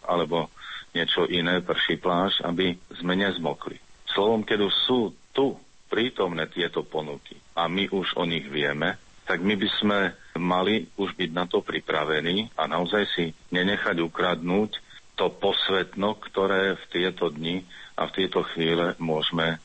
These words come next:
prežívať. Možno takou skúškou správnosti môže byť aj to, keď aj počas roka,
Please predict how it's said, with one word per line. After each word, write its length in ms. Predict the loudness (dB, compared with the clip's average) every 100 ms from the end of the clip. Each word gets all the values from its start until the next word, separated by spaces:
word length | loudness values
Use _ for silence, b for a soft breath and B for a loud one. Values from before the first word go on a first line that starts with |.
| -6 -2
prežívať. 560 | 0 2 0 0 -6 -10 B B B B 0
Možno 560 | 2 4 4 2 0
takou 320 | -2 -2 2 2
skúškou 640 | 2 -2 -2 2 2 2 0
správnosti 640 | 0 0 0 -2 -2 -2
môže 400 | 0 0 0 0
byť 160 | 0 2
aj 200 | 2 2 0
to, 320 | 2 2 0 -10 -20 -20 -6
keď 240 | -2 2 0
aj 40 |
počas 440 | 2 0 2 0 0 -8 -18 -20 -20 -18 -2
roka, 560 | 2 2 0 0 0